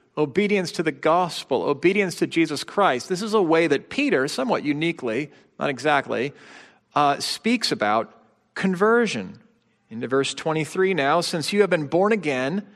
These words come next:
not of perishable seed, but of the imperishable through the living and abiding word of God." So we're born again by the word of God as we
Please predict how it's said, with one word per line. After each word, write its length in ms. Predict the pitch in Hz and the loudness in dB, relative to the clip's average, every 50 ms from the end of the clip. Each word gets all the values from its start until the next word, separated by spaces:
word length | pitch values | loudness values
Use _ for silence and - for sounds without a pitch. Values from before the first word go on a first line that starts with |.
| _ _ _ _ _ _ _ _ _ _ _ | _ _ _ _ _ _ _ _ _ _ _
not 160 | - - 156 | -6 -4 -2
of 140 | 165 147 - | -2 -2 -4
perishable 580 | - - 165 170 185 185 - - 156 123 123 113 | -6 -4 -2 0 0 0 0 -2 -2 -2 -2 -4
seed, 400 | - - - - 113 117 147 156 | -6 -6 -6 -4 -4 -4 -2 0
but 100 | 139 139 | 2 2
of 120 | 143 135 | 2 2
the 160 | 139 139 - | 0 -2 -2
imperishable 920 | 165 202 226 220 196 - - - 147 120 113 113 110 - - 120 127 131 135 | -2 -2 -2 -2 -4 -6 -6 -4 -2 -2 0 -2 -2 -4 -4 -4 -2 -2 -2
through 180 | 131 - 156 | -2 -2 -2
the 100 | 143 143 | 0 0
living 340 | 135 135 139 139 160 165 151 | 2 2 0 0 0 -2 -2
and 80 | 147 143 | -2 -2
abiding 580 | 139 135 131 127 123 123 120 120 120 123 123 - _ _ _ _ _ _ _ _ _ _ _ | -2 0 0 0 0 0 -2 -2 -4 -6 -8 -12 _ _ _ _ _ _ _ _ _ _ _
word 640 | 113 110 131 147 147 120 110 104 98 98 90 90 - - _ _ _ _ _ _ _ _ _ _ _ _ _ _ _ _ _ - | -6 -2 0 0 0 0 -2 -2 -4 -6 -6 -8 -10 -16 _ _ _ _ _ _ _ _ _ _ _ _ _ _ _ _ _ -10
of 200 | 110 98 107 104 | -10 -10 -6 -4
God." 540 | - 113 113 117 113 101 87 80 78 - - - _ _ _ _ _ _ _ _ _ _ _ _ _ | -2 0 0 0 0 0 -2 -4 -6 -10 -16 -20 _ _ _ _ _ _ _ _ _ _ _ _ _
So 120 | - - | -2 0
we're 80 | 151 127 | 0 0
born 300 | 110 - 156 175 196 208 | 2 2 4 4 4 2
again 340 | 190 139 147 160 165 185 196 | 2 0 0 0 0 2 2
by 160 | 185 185 156 | 2 4 4
the 100 | 139 127 | 4 2
word 400 | 123 123 127 143 165 196 214 202 | 0 2 2 4 4 6 4 4
of 160 | 190 151 143 | 2 0 0
God 320 | - 135 127 127 131 143 | 0 2 4 4 4 4
as 280 | 147 139 135 131 - 147 | 4 2 0 0 -2 -2
we 180 | 143 139 135 | -2 -2 -2